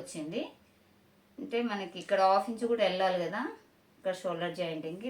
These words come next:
దీన్ని వదిలేసి మెజర్ చేసి చూద్దాము. ఇలా చేస్తే నాకు ఏడున్నరే వస్తుంది. కాబట్టి మనకి చెస్ట్ తక్కువ ఉంది,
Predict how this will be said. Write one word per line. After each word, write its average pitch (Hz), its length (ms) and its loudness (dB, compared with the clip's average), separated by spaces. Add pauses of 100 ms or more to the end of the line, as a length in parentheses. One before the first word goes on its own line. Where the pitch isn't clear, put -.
దీన్ని 190 260 -4
వదిలేసి 214 360 -2 (100)
మెజర్ 170 300 -4
చేసి 170 180 -6
చూద్దాము. 165 400 -8 (2250)
ఇలా 185 160 -2 (120)
చేస్తే 196 280 -6
నాకు 349 160 -2 (120)
ఏడున్నరే 254 540 4
వస్తుంది. 160 400 -8 (680)
కాబట్టి 226 340 2 (100)
మనకి 214 300 -4 (560)
చెస్ట్ 240 240 -2 (140)
తక్కువ 247 360 2
ఉంది, 262 140 2